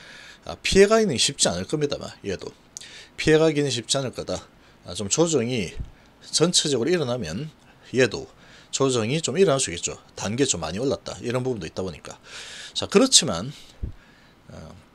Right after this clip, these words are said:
업종의 특성이라든지 지금까지 주가가 너무나 왜곡된 수준으로 많이 내려와 있는 상황이다 라고 봤을 때는 얘는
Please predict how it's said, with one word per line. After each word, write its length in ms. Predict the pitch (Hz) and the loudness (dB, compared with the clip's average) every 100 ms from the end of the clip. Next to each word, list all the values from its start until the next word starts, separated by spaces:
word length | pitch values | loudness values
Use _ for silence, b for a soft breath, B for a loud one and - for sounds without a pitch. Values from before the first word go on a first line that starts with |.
| - | 0
업종의 520 | 220 233 - 240 214 202 | 2 4 6 6 6 2
특성이라든지 1000 | 220 - - 226 175 127 95 87 107 - - - - b b b | 0 2 4 6 4 4 0 -2 -2 -2 -10 -20 -20 b b b
지금까지 600 | - 170 190 190 160 147 | 4 6 6 6 4 4
주가가 800 | 135 156 - 160 101 85 120 151 | 4 2 2 0 2 0 0 -2
너무나 280 | 95 101 123 | 0 0 2
왜곡된 560 | 104 143 196 190 147 127 | 4 6 6 4 2 0
수준으로 460 | - 143 131 107 | 0 0 -4 -4
많이 280 | - 98 107 | -6 -4 0
내려와 260 | 98 175 139 | 4 6 6
있는 120 | 101 | 2
상황이다 480 | - 90 80 - - - B B B | -2 -2 -8 -8 -10 -14 B B B
라고 320 | 92 123 226 | 4 6 6
봤을 280 | 214 185 175 | 6 6 4
때는 280 | - 80 87 | 2 -2 4
얘는 380 | 151 165 98 | 4 4 0